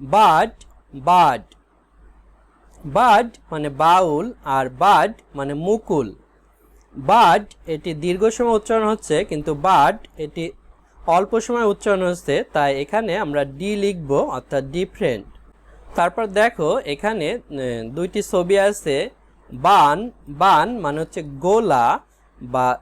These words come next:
শস্য রাখার ঘর। এখানে দেখো ছোট একটি ঘর তৈরি করা হয়েছে, এখানে শস্য অর্থাৎ ধান, গম, অন্যান্য শস্য রেখে দেয়া হয়।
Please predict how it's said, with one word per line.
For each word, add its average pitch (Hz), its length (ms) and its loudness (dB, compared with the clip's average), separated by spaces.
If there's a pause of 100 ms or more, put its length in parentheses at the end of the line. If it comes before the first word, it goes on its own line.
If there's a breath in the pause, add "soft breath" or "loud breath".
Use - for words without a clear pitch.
(360)
শস্য 202 540 -2
রাখার 220 480 2
ঘর। 147 380 2 (800)
এখানে 160 420 -2 (220)
দেখো 147 280 -2
ছোট 185 260 -6
একটি 214 240 -6
ঘর 165 260 2 (120)
তৈরি 208 200 -2
করা 208 260 2
হয়েছে, 208 380 0 (180)
এখানে 160 320 -8
শস্য 202 600 -4
অর্থাৎ 131 600 -2 (480 soft breath)
ধান, 170 540 4
গম, 156 360 2 (100)
অন্যান্য 170 400 -4
শস্য 165 360 -2
রেখে 160 340 -2
দেয়া 156 260 0
হয়। 135 340 -2